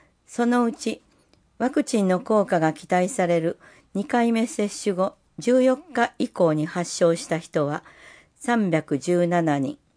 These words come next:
全体の零点四パーセントで、いずれも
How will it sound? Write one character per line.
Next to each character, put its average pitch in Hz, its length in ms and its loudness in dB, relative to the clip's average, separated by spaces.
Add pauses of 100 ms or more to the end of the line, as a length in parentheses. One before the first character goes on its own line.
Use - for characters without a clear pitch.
(720)
全 190 260 0
体 175 220 -2
の 175 180 -2 (100)
零 160 180 0
点 139 240 -2
四 143 240 0
パ 143 160 -4
ー 147 60 -2
セ 143 180 -4
ン 127 80 -4
ト 120 160 -6
で、 - 180 -8 (600)
い 214 120 -2
ず 226 120 0
れ 220 140 2
も 208 220 -2